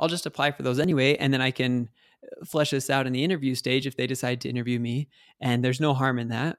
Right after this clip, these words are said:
and it allows me to learn more about the project and the client. But but then compared to, like, a job where they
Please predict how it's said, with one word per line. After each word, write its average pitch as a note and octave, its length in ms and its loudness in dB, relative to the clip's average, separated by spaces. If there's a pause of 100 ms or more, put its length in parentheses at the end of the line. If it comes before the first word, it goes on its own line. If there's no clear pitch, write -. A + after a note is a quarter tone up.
and A#2 300 -4 (340)
it B2 140 -2
allows B2+ 320 0
me A#2+ 220 -4
to A#2+ 320 -6
learn A#2+ 200 -4
more B2 120 -6
about B2 180 -6
the C3+ 60 -12
project B2 420 -6
and B2 80 -6
the B2 60 -10
client. B2 400 -8
But - 180 -6 (540)
but - 140 -18
then E3+ 300 0
compared D#3 360 0
to, D#3 120 -2
like, C#3 180 0
a C#3 40 -2
job C3 320 0
where B2 200 -2
they A2+ 260 -2